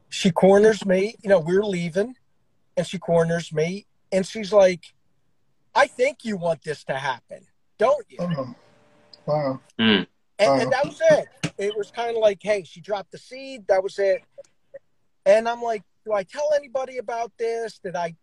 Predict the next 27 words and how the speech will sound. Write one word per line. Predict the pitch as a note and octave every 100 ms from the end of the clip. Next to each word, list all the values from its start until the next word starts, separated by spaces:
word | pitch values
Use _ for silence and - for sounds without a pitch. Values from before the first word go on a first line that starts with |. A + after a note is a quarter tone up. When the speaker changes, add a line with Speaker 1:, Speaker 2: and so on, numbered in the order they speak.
| _ G3+
Speaker 1:
you |
know, | G#3 F#3
maybe | G3 A3+ C4
I'm | C4+ G#3+
taking | C4+ C4 B3
it | A3+
the | A#3
wrong | A3+ A3+ G3
way." | G#3 G#3 G#3 G3+ G3+ - _ _ _
And | D#3+
then | G#3+ A#3
I | A3+
thought, | - A3 G3 -
"No, | F#3 G#3 A3 G#3+
because | F3+ G3 F#3 D3+
you | F3
know | F#3
what? | A3+ A3+ -
She, | F3+ _ - -
she's | - D3+ C3
a | - A3
teacher, | B3+ - A#3 G#3+ -
and | D3+
if | D3 F#3+
I | G#3 A3+
say | - G#3+ G#3
something, | - G#3+ G#3 _ G3 G3 G3